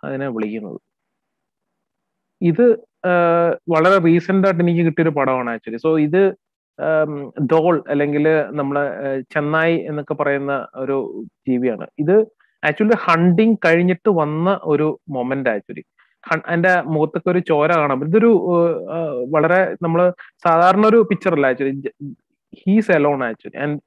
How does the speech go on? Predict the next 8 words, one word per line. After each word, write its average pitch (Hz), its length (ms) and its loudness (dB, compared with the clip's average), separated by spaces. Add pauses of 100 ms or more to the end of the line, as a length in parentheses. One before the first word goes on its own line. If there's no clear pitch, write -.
she, 180 340 0
she's 180 640 -2
alone 175 200 -2 (540)
and 214 200 -2 (480)
this 151 340 0 (100)
moment 180 280 2
is 185 140 -2
like, 180 240 -2